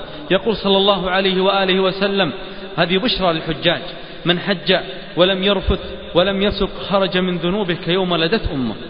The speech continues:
لا إله إلا الله. يحج ولم يرفث ولم يفسق، قال بعض أهل العلم: "حتى الكبائر يغفرها الله له"، في بعض أقوالهم قالوا: "لأنه خرج من ذنوبه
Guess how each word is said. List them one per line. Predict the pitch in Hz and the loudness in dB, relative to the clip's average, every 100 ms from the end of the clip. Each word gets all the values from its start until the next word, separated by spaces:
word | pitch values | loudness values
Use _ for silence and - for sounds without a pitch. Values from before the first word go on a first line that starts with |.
| - 143 | -8 2
لا | 180 175 | 2 4
إله | 160 170 147 170 | 2 2 0 -2
إلا | 156 135 | -2 -2
الله. | 123 107 - - - - | 0 -2 -6 -14 -14 0
يحج | 196 196 262 170 180 | 2 2 -2 0 2
ولم | 208 208 | 2 2
يرفث | 254 196 175 | 2 0 0
ولم | 185 208 226 | 0 2 2
يفسق، | 240 - 180 - - - - - | 0 -2 -6 -8 -14 -14 -4 2
قال | 214 208 202 - - - 160 | 4 4 0 -4 -12 -2 2
بعض | 214 208 | 4 4
أهل | 226 202 208 | 2 4 4
العلم: | 196 226 247 - | 4 2 0 -2
"حتى | 233 - | -4 -2
الكبائر | 190 190 202 202 | -2 0 2 4
يغفرها | 196 - 190 175 | 2 0 -2 0
الله | 196 185 175 | 2 2 2
له"، | 156 123 - - - - - | 0 0 -8 -12 -14 -10 -2
في | 180 | 2
بعض | 196 175 | 4 4
أقوالهم | 175 165 170 135 117 104 - - - | 2 2 2 2 -2 -6 -10 -2 2
قالوا: | 196 202 | 2 2
"لأنه | 220 220 196 | 0 2 0
خرج | 185 202 220 185 | 2 2 0 0
من | 196 190 | 0 0
ذنوبه | 175 220 247 285 | 0 2 2 0